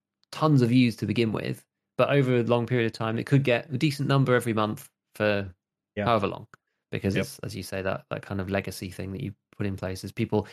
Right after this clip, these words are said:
Speaker 1: get to that point and think, "Why isn't this working?" And then they look up the zeroing system and, "Oh, there's a video and I'll, I'll watch it," kind of thing. It's less, yeah, it's less the big rush to put out something new,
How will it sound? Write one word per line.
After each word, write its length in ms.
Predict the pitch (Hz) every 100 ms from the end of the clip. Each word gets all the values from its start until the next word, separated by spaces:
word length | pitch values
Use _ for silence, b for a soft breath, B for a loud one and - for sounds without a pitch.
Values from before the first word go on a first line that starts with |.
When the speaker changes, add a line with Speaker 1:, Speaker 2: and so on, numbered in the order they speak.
| B -
Speaker 1:
get 200 | 104 110 -
to 80 | 104
that 160 | -
point 280 | - 110 98
and 100 | 95
think, 180 | 110 -
"Why 160 | 320 330
isn't 240 | 254 -
this 160 | 85 -
working?" 360 | 85 - 90
And 80 | 90
then 100 | 92
they 100 | 98
look 180 | 98 -
up 140 | - _ _ _ _ -
the 40 | 104
zeroing 340 | 101 98 95
system 300 | 98 - 95
and, 80 | 123
"Oh, 120 | 160
there's 140 | 101 104
a 20 |
video 260 | 95 95 98
and 80 |
I'll, 120 | 95 101
I'll 120 | 95
watch 240 | 95 -
it," 180 | - 123
kind 120 | -
of 60 | -
thing. 120 | - 110
It's 120 | -
less, 300 | 113 - - _ -
yeah, 180 | 101 -
it's 160 | 135 -
less 220 | 117 -
the 80 | 110
big 180 | 123 104
rush 300 | 110 101 -
to 200 | 101 95 _ _ _ _ _ _
put 120 | 110
out 140 | 101 101
something 280 | 101 95
new, 380 | 110 139 87 101